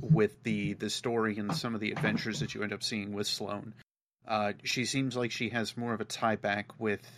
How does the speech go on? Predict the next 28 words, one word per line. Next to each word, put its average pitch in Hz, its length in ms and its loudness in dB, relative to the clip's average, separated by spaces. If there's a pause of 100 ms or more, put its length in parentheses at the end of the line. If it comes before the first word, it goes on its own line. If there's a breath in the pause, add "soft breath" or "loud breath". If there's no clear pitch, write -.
(100)
uh, 101 380 2
Amanda 107 640 2 (440 soft breath)
to 107 220 2
one 104 240 0
point 107 280 0
or 101 100 -2
another. 101 520 2 (360 loud breath)
And 107 140 -2
I - 20 4
know 123 180 6
it's 127 140 0
been 110 260 0
argued, 110 760 2 (220)
uh, 107 240 6
left 120 220 4
and 104 120 -2
right 107 300 2
if 104 120 -4
she's, 101 380 -2
like, 101 460 -2
the 101 540 -2 (360 soft breath)
leader 113 680 2
of 104 460 4
the, 104 460 4
the, 101 100 2 (340)
uh, 101 260 6
field 127 300 2
commanders 107 840 2